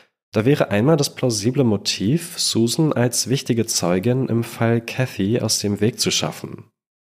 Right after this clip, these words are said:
Wenn er ihr wirklich die volle Wahrheit anvertraut hat und er Kathy tatsächlich umgebracht hat,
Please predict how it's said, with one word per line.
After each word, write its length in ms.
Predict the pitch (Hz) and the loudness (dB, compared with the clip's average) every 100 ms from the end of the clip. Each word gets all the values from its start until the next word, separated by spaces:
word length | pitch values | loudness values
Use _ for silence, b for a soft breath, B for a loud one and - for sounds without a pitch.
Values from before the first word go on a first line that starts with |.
| _ - | _ -4
Wenn 160 | 90 | 0
er 220 | 85 80 82 | 2 2 0
ihr 300 | 80 78 78 | 0 0 0
wirklich 380 | 104 110 85 | 0 0 -4
die 120 | - 76 | -4 -8
volle 380 | - 90 85 | -4 -2 0
Wahrheit 320 | 82 87 90 - | 0 0 -2 -2
anvertraut 600 | 95 - 95 - 92 - | -2 -2 -4 -2 -2 0
hat 360 | 104 - - - | -2 0 -2 -2
und 220 | 92 - | -4 -4
er 160 | 90 | -4
Kathy 420 | 175 - 185 - - | -4 -2 -4 -2 -4
tatsächlich 640 | - - 107 127 - - | -4 0 0 0 -4 -2
umgebracht 500 | 92 92 95 95 - | -2 -2 -2 -2 0
hat, 220 | 117 120 | 0 0